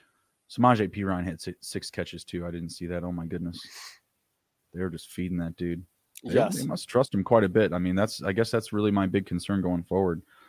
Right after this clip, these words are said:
Speaker 1: Boyd, uh, and the Bengals, like you said, they get the Browns next week. Browns are a top ten matchup for, uh, wide receivers in fantasy, allowing the tenth most fantasy points per game to wide receiver position. So I think all those guys should probably be, you know, fair, fl-,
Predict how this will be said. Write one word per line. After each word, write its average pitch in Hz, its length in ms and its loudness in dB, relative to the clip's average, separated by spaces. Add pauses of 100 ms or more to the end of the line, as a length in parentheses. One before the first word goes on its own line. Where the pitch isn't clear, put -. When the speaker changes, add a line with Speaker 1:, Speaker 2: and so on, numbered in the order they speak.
(220)
Speaker 1:
Boyd, 127 600 12
uh, 98 160 2 (100)
and 104 320 4
the 98 160 4
Bengals, 113 440 6
like 101 140 2
you 101 60 -6
said, 101 180 4
they 98 60 4
get 95 100 2
the - 80 -2
Browns 104 340 4
next 107 240 0
week. 104 240 2
Browns 95 300 2
are 95 80 2
a 92 60 0
top 98 280 0
ten 98 160 -2
matchup 95 460 -2
for, 90 300 -4 (400)
uh, 87 280 -4
wide 95 260 4
receivers 104 400 4
in 92 80 0
fantasy, 107 460 2
allowing 92 340 4
the 90 80 -2
tenth 95 300 -6
most 92 200 -2
fantasy 92 280 -2
points 90 260 -2
per 90 120 -6
game 92 160 0
to 90 60 0
wide 90 180 2
receiver 90 260 -6
position. 101 460 -2
So 95 260 2 (420)
I 104 60 4
think 143 200 6
all 107 140 12
those 113 200 10
guys 98 300 6
should - 260 -6
probably 101 460 4
be, 90 120 0 (200)
you 98 120 -4
know, 95 140 0
fair, 95 240 0
fl-, - 140 -10